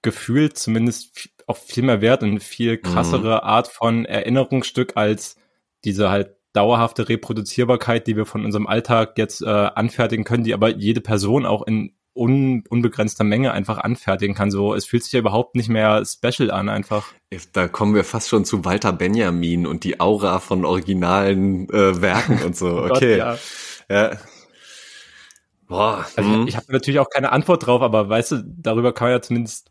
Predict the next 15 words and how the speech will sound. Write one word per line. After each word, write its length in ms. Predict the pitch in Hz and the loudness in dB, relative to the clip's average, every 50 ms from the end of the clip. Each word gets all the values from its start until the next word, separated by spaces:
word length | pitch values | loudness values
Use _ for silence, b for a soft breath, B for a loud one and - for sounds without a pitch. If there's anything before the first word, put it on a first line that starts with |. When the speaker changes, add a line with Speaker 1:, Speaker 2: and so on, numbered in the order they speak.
| _ _ | _ _
Speaker 1:
nachdenken 760 | - - 104 104 107 120 - - - - 104 104 92 90 110 110 | -12 -6 0 2 2 2 2 0 -4 -4 -4 -4 -2 0 0 2
Speaker 2:
Mhm. 20 | 120 | 4
Speaker 1:
dann. 280 | 120 127 139 170 185 - _ _ _ _ _ _ _ B B B B B B B B | 4 2 0 -2 -4 -12 _ _ _ _ _ _ _ B B B B B B B B
Speaker 2:
Sagen 220 | B 110 113 139 160 | B 0 2 2 2
wir 40 | |
es 100 | 151 - | 2 0
einfach 220 | - 123 - 131 123 | 0 0 0 0 0
mal 120 | 120 113 101 | 0 0 2
so, 320 | 98 110 117 123 127 - - | 2 2 4 4 2 2 4
äh, 140 | 104 104 98 | 2 2 2
Grimm 260 | - 101 113 131 123 | 2 0 0 0 0
hat 180 | 117 117 113 - | -2 -4 -2 -2
mit 180 | 104 101 87 - - _ _ _ _ _ | -2 -2 -2 -4 -14 _ _ _ _ _
diesem 360 | - 90 101 107 117 123 120 | -10 -6 -4 -2 -2 0 -2
Album 600 | - - 101 104 110 113 110 110 113 110 104 - | 0 0 0 2 2 2 2 2 0 -2 -4 -6